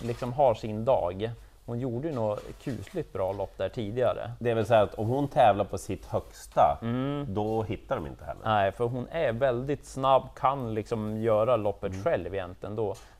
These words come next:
Speaker 1: Inte starta på ett tag, lite frågetecken på formen, men det kan man ju köpa när procenten inte är jättehög.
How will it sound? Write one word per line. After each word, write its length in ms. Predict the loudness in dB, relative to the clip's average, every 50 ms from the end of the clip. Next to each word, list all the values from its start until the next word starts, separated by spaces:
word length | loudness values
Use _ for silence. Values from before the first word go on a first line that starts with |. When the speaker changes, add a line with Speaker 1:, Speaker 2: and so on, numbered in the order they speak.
| -18 -10 -6
Speaker 1:
Inte 340 | -4 -4 -4 -2 -4 -6
starta 400 | -4 2 4 6 6 6 4 0
på 120 | 0 2 0
ett 120 | 0 2
tag, 300 | 4 4 4 4 2 0
lite 280 | -2 -4 -4 -4 -6 -6
frågetecken 540 | -4 -4 -4 -4 -2 -2 -4 -4 -4 -6 -4
på 100 | -4 -6
formen, 500 | -4 0 0 2 2 2 0 -2 -4 -4
men 100 | -2 -4
det 60 | -2
kan 160 | -2 -2 -4
man 80 | -2 -4
ju 40 | -6
köpa 360 | -4 -4 -4 -4 -4 -6 -8
när 80 | -8 -8
procenten 560 | -8 -10 -6 -4 -4 -4 -4 -6 -10 -12 -12
inte 160 | -12 -10 -8
är 40 | -8
jättehög. 420 | -8 -10 -10 -10 -8 -8 -8 -8